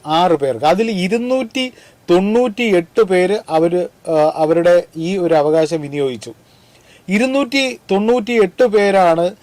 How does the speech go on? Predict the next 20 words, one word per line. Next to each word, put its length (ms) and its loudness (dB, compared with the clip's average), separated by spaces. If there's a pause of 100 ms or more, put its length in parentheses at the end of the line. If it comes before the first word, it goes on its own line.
(140)
ആ, 380 2
വോട്ടിങ്ങിൽ 500 0
പങ്കെടുത്ത് 680 -2
വോട്ട് 280 2
ചെയ്തത്. 460 -4 (180)
അവര് 340 4
വോട്ട് 180 4
ചെയ്താണ് 580 2 (400)
ശ്വേതാ 400 4
മേനോനെ 600 0 (220)
പ്രസിഡന്റായും 800 0 (420)
ശ്രീമതി 460 0
കുക്കു 420 -4
പരമേശ്വരനെ 960 0 (280)
ജനറൽ 280 0
സെക്രട്ടറിയായും 840 0 (320)
ഉണ്ണി 420 0
ശിവപാലിനെ 840 0 (400)
ട്രഷററായും 760 0 (100)
തിരഞ്ഞെടുത്തത്. 580 -4